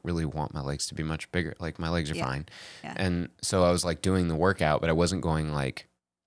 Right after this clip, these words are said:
Speaker 1: more weight. And it was concerning, like, how exhausted I was bef-, like, on the first exercise, which is, like, squats. And that's kind of, like, my warm up.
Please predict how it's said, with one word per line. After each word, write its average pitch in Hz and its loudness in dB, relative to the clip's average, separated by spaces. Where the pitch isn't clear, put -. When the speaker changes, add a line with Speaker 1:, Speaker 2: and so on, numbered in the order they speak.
Speaker 1:
more 95 8
weight. 92 2
And 104 8
it 101 6
was 92 4
concerning, 98 2
like, 76 4
how 98 6
exhausted 82 2
I 107 8
was 120 8
bef-, 104 8
like, 98 6
on 92 6
the 82 6
first - 2
exercise, 73 0
which 73 -2
is, 76 -2
like, 67 0
squats. - 0
And 80 -4
that's 78 -2
kind 87 0
of, 85 -2
like, 82 2
my 80 0
warm 71 0
up. 107 4